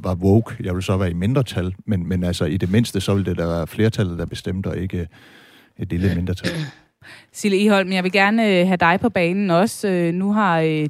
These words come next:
Speaker 2: de to, øh, garvede gamle politikere her, som, øh, mere eller mindre, øh,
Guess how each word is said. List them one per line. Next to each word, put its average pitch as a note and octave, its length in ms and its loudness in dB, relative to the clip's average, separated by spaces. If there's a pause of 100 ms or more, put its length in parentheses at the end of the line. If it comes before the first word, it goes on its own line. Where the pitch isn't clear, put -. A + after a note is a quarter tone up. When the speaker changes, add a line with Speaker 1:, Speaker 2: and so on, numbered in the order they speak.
Speaker 2:
de F#3 60 -6
to, G3+ 420 0
øh, E3 340 4 (120)
garvede G3 400 2 (100)
gamle F3+ 760 4
politikere G3 640 2
her, F3 180 2
som, F3 240 0
øh, E3 400 2 (440)
mere G3 120 4
eller G#3+ 120 4
mindre, G3 540 2
øh, D3+ 100 -2